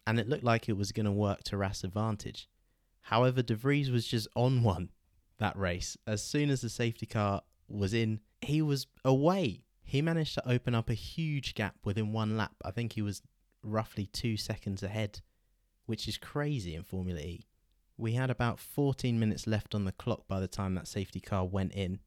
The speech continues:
with De Vries and Rast in first and second, as I said.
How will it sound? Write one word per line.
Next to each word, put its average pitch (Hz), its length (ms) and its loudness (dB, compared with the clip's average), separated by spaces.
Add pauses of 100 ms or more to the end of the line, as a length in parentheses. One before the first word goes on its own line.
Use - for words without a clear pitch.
(140)
with 110 340 0
De 104 100 2
Vries 117 380 2
and 98 260 0
Rast 101 340 0
in 95 140 -2
first - 320 -4
and 87 100 -6
second, 95 380 -4
as 92 180 -10
I - 40 -8
said. 143 400 -2